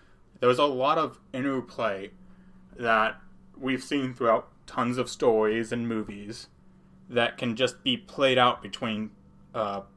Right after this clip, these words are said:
characters using their players. Or not, you know what I mean. So,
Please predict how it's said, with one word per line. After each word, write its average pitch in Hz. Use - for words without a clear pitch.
characters 120
using 107
their 113
players. -
Or 117
not, 113
you 139
know 107
what 98
I 98
mean. 98
So, 120